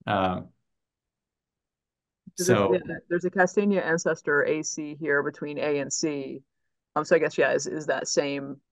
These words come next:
Speaker 2: to be seen between A and E there? So there, there are, there are, there are plenty of fossils seen between, along that span.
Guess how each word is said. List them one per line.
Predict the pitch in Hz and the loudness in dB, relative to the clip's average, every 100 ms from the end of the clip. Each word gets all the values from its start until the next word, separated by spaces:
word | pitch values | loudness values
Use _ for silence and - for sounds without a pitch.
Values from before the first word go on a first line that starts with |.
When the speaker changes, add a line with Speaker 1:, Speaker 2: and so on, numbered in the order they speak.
| _ | _
Speaker 2:
to | - | -14
be | - | -12
seen | - 147 143 | -10 -10 -8
between | 143 - 151 139 | -10 -8 -8 -6
A | 143 139 | -4 -4
and | 131 | -4
E | - - | -6 -2
there? | 135 123 139 | 0 0 -2
So | - 147 | 0 0
there, | 143 139 | 2 2
there | 156 147 | 4 4
are, | 139 - - | 4 2 -2
there | 135 143 | -2 0
are, | 147 143 | 0 -2
there | 139 | -2
are | 143 | -4
plenty | - 143 139 | -4 -6 -4
of | 147 - _ | -6 -8 _
fossils | 147 143 - 165 - | -2 -2 -2 -6 -6
seen | - 143 151 | -8 -6 -6
between, | 143 - 143 151 - - _ _ - | -6 -8 -8 -6 -8 -10 _ _ -8
along | - 139 131 131 - - _ _ _ _ _ _ _ _ _ _ _ _ _ _ - | -4 -2 -4 -6 -10 -16 _ _ _ _ _ _ _ _ _ _ _ _ _ _ -4
that | - - | -4 -4
span. | - - - - | -10 -8 -8 -12